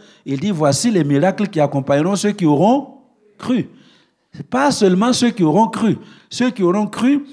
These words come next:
et qui seront là où je leur dis d'être, faisant ce que je leur dis de faire. Il dit, «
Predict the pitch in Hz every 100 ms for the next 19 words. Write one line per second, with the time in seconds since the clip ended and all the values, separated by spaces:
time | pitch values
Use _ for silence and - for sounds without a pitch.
0 | - 190 - 190 180 190 202 196 254 254
1 | 254 196 175 160 220 190 214 220 233 226
2 | 175 160 226 233 175 208 180 143 151 180
3 | 131 139 120 80 - - - - 143 139
4 | 226 269